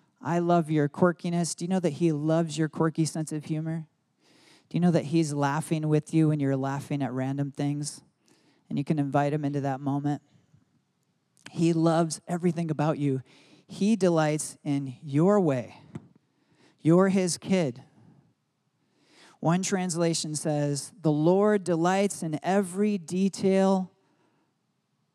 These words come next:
of their lives." The Lord delights in you. Verse four, "Even though I walk in the valley of the shadow of death,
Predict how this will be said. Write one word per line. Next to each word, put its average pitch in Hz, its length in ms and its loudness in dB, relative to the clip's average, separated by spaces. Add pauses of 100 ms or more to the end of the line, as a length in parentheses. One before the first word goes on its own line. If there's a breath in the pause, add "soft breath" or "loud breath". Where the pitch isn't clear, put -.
(120)
of 165 420 2
their 156 220 2
lives." 127 800 -6 (1600 loud breath)
The - 80 -8
Lord 156 300 0
delights 139 480 -6
in 131 100 -10
you. 135 260 -10 (1900 soft breath)
Verse 190 260 6
four, 185 400 4
"Even 220 300 2
though 208 140 6
I 170 120 4
walk 165 520 0
in 165 100 0
the 151 100 2
valley 170 480 0
of 160 120 -2
the 143 80 -2
shadow 175 520 -2
of 160 140 -2
death, 151 440 -4